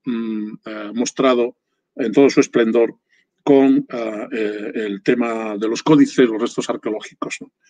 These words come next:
Incluso llegando a la gastronomía, tema tan importante, ¿no? Y, y efectivamente, ah, en muchas de esas preguntas ha llegado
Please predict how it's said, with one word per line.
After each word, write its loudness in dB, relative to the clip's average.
Incluso 4
llegando 2
a 0
la -2
gastronomía, -8
tema 0
tan -4
importante, -6
¿no? -12
Y, 6
y 8
efectivamente, 4
ah, -2
en 2
muchas 2
de 2
esas -6
preguntas -2
ha -4
llegado -4